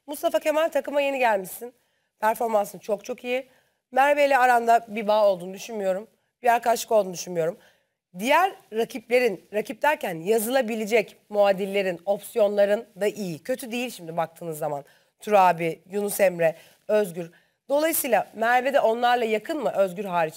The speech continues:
diğer ikisiyle. Yazmak istemiyor olabilir. Çok doğal. Bana Merve Mustafa Kemal'i yazsaydı, e, yani performans anlamında yazdığı için eleştirecektim. Ama artık şimdi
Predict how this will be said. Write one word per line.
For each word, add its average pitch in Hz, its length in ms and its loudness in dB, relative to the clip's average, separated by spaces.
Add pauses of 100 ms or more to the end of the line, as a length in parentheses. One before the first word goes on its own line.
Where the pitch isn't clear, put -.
diğer 185 160 -6
ikisiyle. 160 440 -12 (280)
Yazmak 247 400 2
istemiyor 240 420 -2
olabilir. 170 360 0 (320)
Çok 359 380 2
doğal. 190 280 6 (320)
Bana 320 260 4
Merve 302 360 4
Mustafa 277 380 -2
Kemal'i 202 300 0
yazsaydı, 233 720 0 (460)
e, 208 80 2 (800)
yani 262 400 4 (920)
performans 311 560 2
anlamında 294 360 2
yazdığı 254 340 2
için 277 180 -6
eleştirecektim. 254 840 -4
Ama 285 200 2
artık 302 440 0 (800)
şimdi 233 260 -4